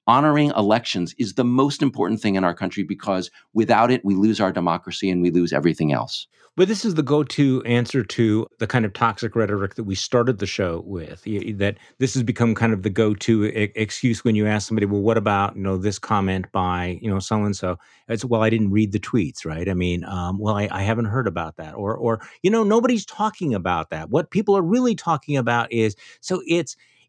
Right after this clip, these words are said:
Speaker 2: it's not necessarily an embrace of the radical, toxic disinformation and, and hate, but it's a refusal to come to grips with it. It's a refusal to, to push back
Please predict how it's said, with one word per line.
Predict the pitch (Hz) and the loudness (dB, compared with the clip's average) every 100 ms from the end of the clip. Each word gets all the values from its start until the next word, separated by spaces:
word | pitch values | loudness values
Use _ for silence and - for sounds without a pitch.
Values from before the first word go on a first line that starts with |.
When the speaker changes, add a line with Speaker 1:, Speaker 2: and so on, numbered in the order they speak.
| _ | _
Speaker 2:
it's | 180 - | 4 6
not | 226 | 2
necessarily | 226 220 175 - 180 156 156 147 | 2 -2 -4 -2 0 2 2 0
an | 131 | 2
embrace | 127 117 98 95 82 104 120 165 - - - | 2 0 -2 -8 0 2 4 2 -6 -12 -4
of | 120 117 110 117 104 - | 0 2 4 2 0 -2
the | 104 104 | 0 2
radical, | 92 98 104 - 117 | 2 0 0 0 -4
toxic | - - 101 - - 117 113 - _ | -4 -4 -4 -4 -4 -2 -2 -12 _
disinformation | 98 107 - 107 101 110 98 98 - 104 | -4 -2 0 -2 0 0 2 0 0 -4
and, | 95 98 98 | -2 -6 -4
and | 98 | -2
hate, | 92 101 117 117 - - _ | -2 0 0 -2 -12 -20 _
but | 185 | 0
it's | 202 208 | 0 2
a | |
refusal | 202 196 - 220 226 180 165 | 2 0 0 2 2 0 -2
to | 156 | -2
come | 151 147 | 0 0
to | 131 | 0
grips | 104 98 - | -2 -4 -4
with | - 64 | -12 -10
it. | |
It's | 95 | -4
a | 135 | -4
refusal | 107 - 160 165 147 | -2 0 2 2 0
to, | 110 - 107 101 - _ _ - | -2 -2 2 2 -2 _ _ -6
to | 104 | -6
push | - 151 135 - | -2 -2 -2 0
back | 110 101 98 | 0 2 0